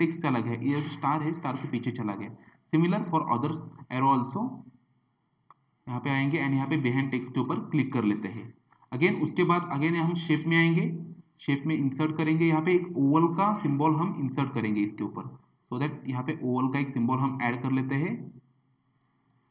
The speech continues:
इसको adjust कर लेते हैं center में and इसका color change कर लेते हैं, as a different color से हम उसको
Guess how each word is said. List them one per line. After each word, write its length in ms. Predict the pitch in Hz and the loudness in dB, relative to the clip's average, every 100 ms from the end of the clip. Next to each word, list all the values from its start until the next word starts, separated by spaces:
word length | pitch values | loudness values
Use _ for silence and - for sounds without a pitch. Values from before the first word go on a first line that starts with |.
| _ - | _ -20
इसको 320 | - 160 156 | -4 -2 0
adjust 320 | 123 117 143 147 | -2 -2 -2 0
कर 100 | 139 | 2
लेते 220 | 135 143 | 2 2
हैं 140 | 143 | 0
center 280 | 139 120 135 | 2 2 2
में 160 | 151 226 - - - - - | 0 0 -4 -10 -16 -8 0
and 120 | 131 | 2
इसका 200 | 131 156 156 | 2 0 2
color 260 | 135 180 - - - | 2 2 -2 -12 -2
change 220 | 147 143 | 0 2
कर 140 | - 123 | 0 0
लेते 260 | 113 110 | 0 0
हैं, 140 | 117 156 - 117 | -2 -2 -4 -4
as 120 | 113 | -2
a 60 | 185 277 - - - _ _ _ _ _ _ _ _ _ _ _ _ _ _ _ - | -2 -4 -10 -18 -20 _ _ _ _ _ _ _ _ _ _ _ _ _ _ _ -2
different 340 | 131 131 165 156 | 0 4 4 4
color 200 | 131 127 | 2 2
से 60 | 143 | 2
हम 160 | 135 135 | 2 2
उसको 240 | - 180 | 0 -2